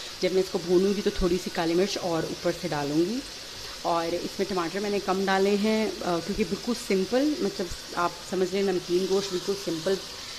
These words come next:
ये लाइक, अ, कम इंग्रेडिएंट्स वाला, जिसमें बहुत मसाले वगैरह और बहुत, अ, प्याज और टमाटर और ये सब चीज़ें नहीं डलेंगी। तो सिर्फ टमाटर इसमें मैंने दो डाले, डेढ़ किलो गोश्त है, डेढ़ किलो से शायद ज़्यादा होगा,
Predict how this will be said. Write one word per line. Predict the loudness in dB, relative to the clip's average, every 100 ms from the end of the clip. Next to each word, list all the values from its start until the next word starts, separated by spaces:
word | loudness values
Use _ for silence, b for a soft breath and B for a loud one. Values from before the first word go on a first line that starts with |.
| B 0
ये | 6 6 4 0
लाइक, | 0 -2 -2
अ, | -4 -4 0
कम | 4 4
इंग्रेडिएंट्स | 4 4 2 2 2 2 0
वाला, | -2
जिसमें | 0 0
बहुत | 0 0
मसाले | -2 -2 -2 0
वगैरह | 0 0 -2 -2
और | -2
बहुत, | -2 -2 -2 -2 0
अ, | -2
प्याज | 0 -2 0 0 0 0
और | -2
टमाटर | -2 -2 -2 -2
और | -2
ये | -2
सब | -4 -6 -4
चीज़ें | -2 0
नहीं | 0 0
डलेंगी। | -2 -2 -2 -4 -10 -12 B B -10 -6
तो |
सिर्फ | -4 -2 -2
टमाटर | 0 0 0
इसमें | 0 0
मैंने | 2 2
दो | 0
डाले, | 0 0 0
डेढ़ | 0 -2
किलो | 0 0
गोश्त | 2 0 0 0
है, | -2 -2 0
डेढ़ | 4 4
किलो | 4 0
से | -2
शायद | -2 -2
ज़्यादा | -2 -2 -2
होगा, | -2 -4